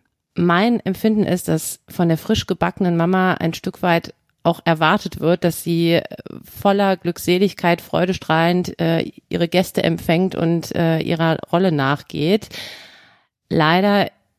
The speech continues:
ist das jedoch nicht bei allen Mamas der Fall. Und ich habe auch das Gefühl, dass nicht gerne über diese emotionale Facette des Wochenbetts gesprochen wird. Zudem ist, äh, mein Empfinden, dass diese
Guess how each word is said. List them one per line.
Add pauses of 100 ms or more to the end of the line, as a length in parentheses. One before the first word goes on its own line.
ist
das
jedoch
nicht
bei
allen
Mamas
der
Fall. (140)
Und (920)
ich
habe
auch (100)
das
Gefühl,
dass
nicht (260)
gerne
über
diese
emotionale
Facette
des
Wochenbetts
gesprochen
wird. (680)
Zudem
ist,
äh,
mein
Empfinden,
dass
diese